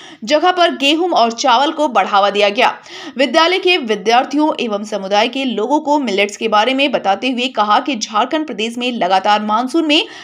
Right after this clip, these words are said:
वर्षा कम हो रही है। इस स्थिति में झारखंड की धरती में श्री अन्न मिलेट्स का उत्पादन भी काफी संभावना है। मोटे अनाज मिलेट्स में कम पानी और कम खर्च में इसका उत्पादन किया जा सकता है।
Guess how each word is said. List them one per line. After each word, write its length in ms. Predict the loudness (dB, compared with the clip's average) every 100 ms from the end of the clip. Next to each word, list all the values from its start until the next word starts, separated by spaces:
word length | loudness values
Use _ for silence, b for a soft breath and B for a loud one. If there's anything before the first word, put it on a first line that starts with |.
| B
वर्षा 340 | 0 2 2 0
कम 260 | 2 0
हो 160 | 2 2
रही 200 | 2 2
है। 200 | 0 -2 -8
इस 100 | -6
स्थिति 340 | -6 -8 -4
में 200 | 0 0
झारखंड 440 | -2 -4 -2 -4 -6
की 100 | -6
धरती 340 | -6 -4 0
में 240 | 2 0 B B B B
श्री 180 | 2 2
अन्न 400 | 2 2 2 2
मिलेट्स 340 | 2 2 0
का 200 | 2 2
उत्पादन 640 | 2 -2 -2 2 2 2 2
भी 220 | 2 2
काफी 440 | 0 0 0 0 -4
संभावना 500 | -2 -2 0 2 4
है। 200 | 2 0 B B B B 0
मोटे 340 | 2 4 4
अनाज 440 | 4 4 4 2
मिलेट्स 360 | 0 0 0 0
में 200 | -4 -2
कम 220 | 0 0
पानी 340 | 2 2 2 2
और 300 | 2 2 2
कम 200 | 0 0
खर्च 320 | 0 -2 0
में 100 | -4
इसका 320 | -4 -6 -2
उत्पादन 560 | -2 -2 0 2 2 0
किया 200 | 0 0
जा 140 | 2
सकता 280 | 0 -2 0
है। 200 | 0 -2